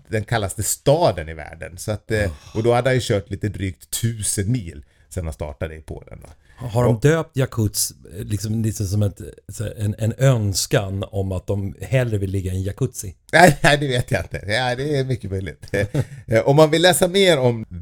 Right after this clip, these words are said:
Speaker 1: The White Wolf så kan man gå in på en hemsida som heter mad or nomad punkt com. Och, eh, och det finns faktiskt en länk på North Bike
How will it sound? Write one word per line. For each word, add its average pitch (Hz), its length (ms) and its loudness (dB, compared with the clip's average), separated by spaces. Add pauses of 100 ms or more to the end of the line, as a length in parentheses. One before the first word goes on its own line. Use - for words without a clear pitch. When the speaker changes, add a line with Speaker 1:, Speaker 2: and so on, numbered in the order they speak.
Speaker 1:
The 101 60 -2
White 95 540 -2
Wolf 107 420 0 (240)
så - 140 -12
kan 104 160 -2
man 101 140 -2
gå 101 60 -4
in 92 200 -4
på 98 100 -8
en 95 60 -6
hemsida 90 420 -8
som 87 200 -8
heter 87 220 -8
mad 110 580 0 (160)
or 98 280 2
nomad 98 640 -2 (120)
punkt 98 280 2
com. 80 360 0 (300)
Och, 87 200 -10
eh, 78 520 -12
och 92 340 -6 (220)
det 101 80 -6
finns 117 220 -4
faktiskt 107 200 -6
en 104 160 -2
länk 117 380 0
på 98 140 -2
North 101 400 -2 (180)
Bike 92 240 -4